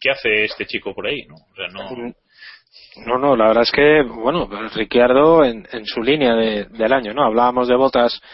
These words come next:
Speaker 2: como una de las alternativas del año, como uno de los grandes pilotos, sin duda alguna, el otro es, es Ricciardo, y la verdad es que Red Bull lo hizo muy bien.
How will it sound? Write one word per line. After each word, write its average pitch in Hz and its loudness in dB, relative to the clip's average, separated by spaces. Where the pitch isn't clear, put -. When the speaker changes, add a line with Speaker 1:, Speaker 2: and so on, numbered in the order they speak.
Speaker 2:
como 123 -8
una 127 0
de 123 4
las 120 -2
alternativas 120 -2
del 117 -2
año, 147 -4
como 110 -14
uno 113 -10
de 113 -6
los 113 -4
grandes 117 -6
pilotos, 120 -4
sin 120 -8
duda 113 -2
alguna, 120 -4
el 127 0
otro 110 -6
es, 104 -10
es 117 0
Ricciardo, 123 2
y 123 2
la 113 2
verdad 110 2
es 110 -6
que 131 2
Red 123 0
Bull 131 0
lo 123 0
hizo 123 -6
muy 120 -12
bien. 113 -6